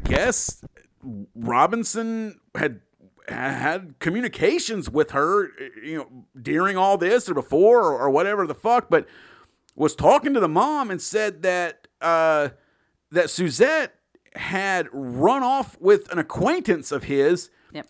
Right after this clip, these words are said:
Speaker 1: after stealing money from him so that he hadn't seen her.
Speaker 2: Yeah.
Speaker 1: Um,
Speaker 2: And it's a great way to wash your hands of it 'cause obviously you don't, you're not gonna give a shit about somebody who stole from you, so that's gonna shut the mother up.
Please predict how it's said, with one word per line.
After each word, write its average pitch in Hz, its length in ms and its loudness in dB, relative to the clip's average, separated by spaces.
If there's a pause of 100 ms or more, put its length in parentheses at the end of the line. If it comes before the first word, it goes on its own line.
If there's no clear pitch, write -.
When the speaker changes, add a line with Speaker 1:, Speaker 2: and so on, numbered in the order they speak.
Speaker 1:
after 262 340 -2
stealing 254 420 -4
money 294 220 2
from 185 220 -4
him 170 80 -2
so 185 140 0
that 180 140 2
he 254 180 -2
hadn't 262 180 -4
seen 302 260 -2
her. - 160 -8 (160)
Speaker 2:
Yeah. 131 280 -8 (260)
Speaker 1:
Um, 180 440 8
Speaker 2:
And 180 40 -2
it's 190 160 -2
a - 20 -4
great 202 180 6
way 202 120 4
to 185 60 4
wash 180 200 0
your 165 80 -8
hands 196 220 -4
of 147 100 -4
it 139 60 -10
'cause 160 100 -10
obviously 156 340 -4
you 156 60 -8
don't, 151 260 -6
you're 165 100 -6
not 185 100 -2
gonna 165 100 -6
give 139 140 -6
a - 20 -10
shit 139 220 -8
about 135 180 -6
somebody 143 220 -8
who 139 40 -12
stole 156 380 -4
from 143 240 -4
you, 160 140 -4
so 156 160 -2
that's 165 240 0
gonna 156 160 -6
shut - 240 -8
the - 40 -10
mother 135 400 0
up. 131 240 0